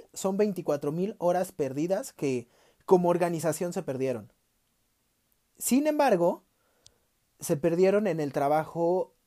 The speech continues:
efectivo, por decirlo. ¿Por qué? Porque regresamos a lo mismo. Los eventos presenciales son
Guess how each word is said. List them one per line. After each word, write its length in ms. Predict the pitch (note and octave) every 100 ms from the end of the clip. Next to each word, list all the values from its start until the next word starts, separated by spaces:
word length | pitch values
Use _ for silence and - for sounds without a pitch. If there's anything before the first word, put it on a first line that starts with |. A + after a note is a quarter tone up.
| _ _ _ _ _ _ -
efectivo, 800 | C#3 C3+ - C#3+ - B2 F#3 A3
por 140 | D#3
decirlo. 440 | C#3 - A#2+ G2 - _ _ _ _
¿Por 200 | - E3
qué? 240 | D#3+ B3 D#4+
Porque 480 | F#3+ E3+ F3 F3 - _ _ _ _ _ _
regresamos 500 | C#3 D#3 C#3 C#3 D#3
a 60 | D#3+
lo 100 | D#3
mismo. 380 | F#3+ F3 B2 - _ _ _ _ _ -
Los 200 | D#3+ E3
eventos 300 | G3+ A#3 A#3+
presenciales 680 | A3+ F3+ D#3 F3+ G3 G#3 -
son 400 | - E3+ E3+ G#3